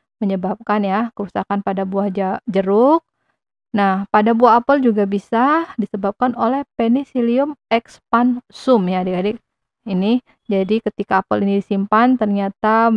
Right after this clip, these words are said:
berjamur putih-putih seperti ini. Nah, it-, karena disebabkan oleh Penicillium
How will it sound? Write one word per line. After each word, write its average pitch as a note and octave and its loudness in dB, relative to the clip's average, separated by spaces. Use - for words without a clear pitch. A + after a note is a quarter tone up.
berjamur G3+ -2
putih-putih G#3 -8
seperti - -8
ini. G#3 0
Nah, G3+ -4
it-, G3+ -6
karena A3+ 2
disebabkan G#3 -2
oleh A3+ 0
Penicillium G#3 -2